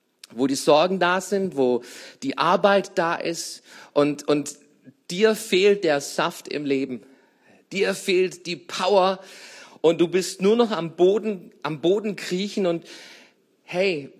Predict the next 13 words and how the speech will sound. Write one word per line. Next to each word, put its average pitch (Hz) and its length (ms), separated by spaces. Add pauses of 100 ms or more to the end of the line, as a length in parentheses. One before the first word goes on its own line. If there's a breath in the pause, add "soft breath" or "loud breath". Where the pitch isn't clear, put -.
(120)
wenn, 170 380
wenn 170 160
das 180 140
über 160 300
Tage, 202 400
über 151 340
Wochen, 214 420
über 160 220
Monate, 208 500
über 151 240
Jahre 170 480
sich - 320
zieht, - 640